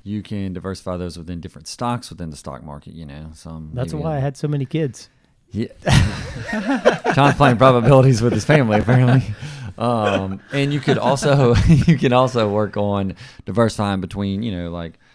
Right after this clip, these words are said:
Speaker 1: investing in something in the stock market versus, uh, getting some type of real estate. There's a lot of different routes you can go there, and I think that that's kind of the same thing in our lives. I'm, I'm a big believer in, again, going back to time. It's good to, to have a,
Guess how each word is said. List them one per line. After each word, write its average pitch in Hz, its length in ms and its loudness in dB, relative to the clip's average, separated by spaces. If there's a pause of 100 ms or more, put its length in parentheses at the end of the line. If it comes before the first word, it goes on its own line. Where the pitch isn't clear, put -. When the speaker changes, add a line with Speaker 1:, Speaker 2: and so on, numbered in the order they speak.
(140)
Speaker 1:
investing 92 440 -6
in 87 80 -4
something 90 320 -8
in 87 80 -8
the 85 80 -10
stock 113 240 -10
market 85 300 -12
versus, 85 520 -8 (460)
uh, 95 480 -4
getting 101 320 -6
some 101 160 -10
type 107 160 -6
of 110 100 -8
real 127 160 0
estate. 92 400 -6
There's 104 160 -6
a 123 60 -6
lot 139 220 -4
of 127 80 -6
different 117 420 -8
routes 107 460 -8
you 95 80 -8
can 92 200 -8
go 110 220 0
there, 95 240 -2
and 92 200 -8
I 92 80 -6
think 113 340 -8
that 95 280 -4 (520)
that's 117 220 -2
kind 117 180 -4
of 101 40 -4
the 92 80 -6
same 117 240 -4
thing 101 160 -4
in 87 60 -4
our 82 80 -4
lives. 80 420 -6
I'm, 95 160 -6
I'm 95 160 -6
a 98 60 -4
big 92 180 -4
believer 95 400 -4
in, 92 320 -6
again, 98 300 -6
going 92 220 -4
back 90 180 -6
to - 80 -18
time. 92 420 -6
It's 85 140 -14
good 101 180 -8
to, 95 140 -6
to 98 200 -12
have 90 220 -6
a, 87 220 -6